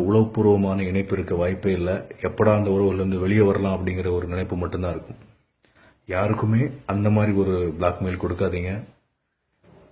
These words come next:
உங்களுக்கும் அந்த மாதிரி ஒரு பிளாக்மெயில் வருதுன்னா அந்த உறவுகள்ட்ட இருந்து விலகிருங்க, அது உங்களுக்கு ரொம்ப நல்லது. அதே மாதிரி உங்களோட கவலைகள் இருக்கு இல்லையா, அது எப்பொழுதுமே எல்லா இடத்துலையுமே விற்பனைக்கு கிடையாது,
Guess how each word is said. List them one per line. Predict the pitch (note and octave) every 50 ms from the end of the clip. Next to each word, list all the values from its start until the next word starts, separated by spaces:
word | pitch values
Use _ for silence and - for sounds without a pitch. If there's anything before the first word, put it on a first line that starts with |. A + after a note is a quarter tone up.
| _ _
உங்களுக்கும் | - A2+ A2+ A#2 B2 A#2+ A#2 - C3 B2+ A2+
அந்த | G#2 G#2+
மாதிரி | G#2 G#2+ G#2+ G#2
ஒரு | G2+ F#2 F2+
பிளாக்மெயில் | G2 G2 G2 - - G#2 G2 F#2+ F#2
வருதுன்னா | F#2 G2 G2 G2 G2 G#2 G#2+ G#2+ - -
அந்த | - F#2+ G2+ G#2 G#2+
உறவுகள்ட்ட | G2+ G2+ G#2+ G#2+ G#2+ G#2 G#2+ G2+ F#2 -
இருந்து | G2 F#2+ F#2+ F2+ E2
விலகிருங்க, | E2 F#2 G2 A2 A#2 A2 A2 G#2 G2 G2 G2 G#2+ A2+ - - - - _ _ _
அது | - G2 G2
உங்களுக்கு | F#2+ F#2+ F#2+ G#2 G#2 F#2+ F#2+ F2+
ரொம்ப | F2 F2 F2
நல்லது. | E2 D#2 D#2 D2+ C#2+ D2+ - - _ _ _ _ _ _ _ _ _ _ _ _ _ _ _ _ _ _ _ _ _ -
அதே | - G2 B2 C#3
மாதிரி | C#3+ C#3 C3 B2 B2 C3 C3+ B2 G2+
உங்களோட | G#2 A2+ A#2+ C3 C3 B2+ B2 G#2+ -
கவலைகள் | - G#2 A2 B2+ C3 B2+ A#2 A2 F#2
இருக்கு | F2+ F2 E2+ E2
இல்லையா, | D#2+ E2 E2 D#2 D2+ - - - - - - - - -
அது | G#2+ G#2 G#2+
எப்பொழுதுமே | G#2+ G#2 - - C#3 C3 B2 B2 B2 B2 A#2
எல்லா | G#2+ G2+ G#2+ A#2 A#2+
இடத்துலையுமே | A#2 A#2 A2+ A2+ A2+ G#2+ G#2 G#2+ A2 G#2
விற்பனைக்கு | G2 G2 G2+ - - B2 A#2+ G2 F#2+
கிடையாது, | D#2+ - - C#2 C#2 - -